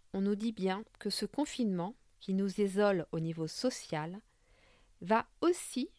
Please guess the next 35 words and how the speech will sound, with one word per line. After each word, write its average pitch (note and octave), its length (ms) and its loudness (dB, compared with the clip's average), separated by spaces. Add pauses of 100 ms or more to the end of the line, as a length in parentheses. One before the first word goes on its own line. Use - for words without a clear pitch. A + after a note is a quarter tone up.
(260)
nous G#3 100 2
permettre G#3 600 2
du F3+ 120 -4
coup - 180 -8
de F#3+ 140 0
couper - 420 0
des G3+ 160 0
liens F#3+ 380 2 (540)
qui - 120 -4
ne G3+ 60 0
sont G#3+ 220 -2
plus A#3 300 -4
bienveillants F#3+ 500 2
pour D#3+ 180 -6
nous. C#3+ 120 -8 (540)
Là, E3+ 200 2
je F3 140 -2
parle E3+ 280 0
de E3 220 -2
liens E3+ 240 0
toxiques, - 640 -2
mais G#3+ 160 4
pas - 260 2
forcément G#3+ 560 0
que - 160 -2
toxiques. - 680 -4 (640)
Des G3 120 6
liens G#3+ 300 6
qu'on F#3+ 180 0
entretenait F#3+ 560 0
un F#3+ 80 2
petit - 180 -10
peu F#3 140 0
par F3+ 260 2
obligation F3+ 1080 0